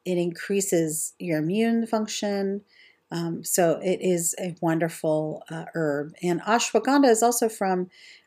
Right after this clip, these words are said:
uh, Ayurvedic medicine or India, and it helps with anxiety, insomnia, muscle aches and fatigue, and exhaustion.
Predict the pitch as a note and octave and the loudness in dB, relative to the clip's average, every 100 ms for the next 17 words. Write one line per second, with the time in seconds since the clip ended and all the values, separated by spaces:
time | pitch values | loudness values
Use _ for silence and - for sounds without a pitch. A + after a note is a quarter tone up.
0 | - F3+ - F#3 F3+ F3+ F3 F3 E3+ D#3+ | -8 -8 0 4 4 4 2 0 0 0
1 | - E3+ D#3 D#3+ E3+ E3+ E3 D#3 F3 F3 | 0 0 0 -2 0 0 0 0 -2 -2
2 | D#3 - G3+ - F#3+ F3+ E3 E3 E3+ E3+ | -2 -2 -4 -4 -4 -2 -2 0 2 2
3 | G3 G#3 F#3 - E3+ E3+ E3+ E3+ F3+ G3+ | 0 -2 -4 -2 0 0 0 0 0 -4
4 | _ F3 E3 E3+ - G3+ F#3 - F#3+ F3+ | _ -4 -2 -2 -2 -2 -2 -4 -6 -8
5 | - - F3+ F#3 F3+ D#3+ - D#3 D3 - | -8 -6 -6 -6 -6 -6 -2 -2 -2 -4
6 | - D3+ G#3 | -6 -6 -6